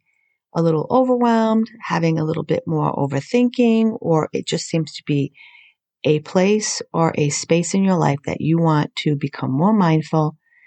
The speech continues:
Pick that one place and use that one minute of mindfulness time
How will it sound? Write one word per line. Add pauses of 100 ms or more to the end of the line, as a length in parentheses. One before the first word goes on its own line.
(260)
Pick
that
one
place (960)
and (140)
use
that
one
minute
of
mindfulness
time